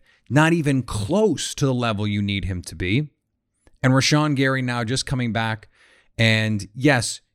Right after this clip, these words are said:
if, if Preston Smith continues this, this trajectory, you can get Rashawn Gary in there a little bit more.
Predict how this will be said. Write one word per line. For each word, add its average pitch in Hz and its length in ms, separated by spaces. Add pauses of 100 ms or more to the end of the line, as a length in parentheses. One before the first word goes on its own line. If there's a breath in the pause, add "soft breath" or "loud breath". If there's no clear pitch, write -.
(100)
if, 135 280
if 131 160
Preston 147 340
Smith 131 360
continues 127 600
this, 113 320
this 117 260
trajectory, 110 840
you 120 100
can 113 200
get 123 220
Rashawn 113 400
Gary 170 360
in 110 80
there 110 100
a 107 80
little 101 180
bit 98 160
more. 95 440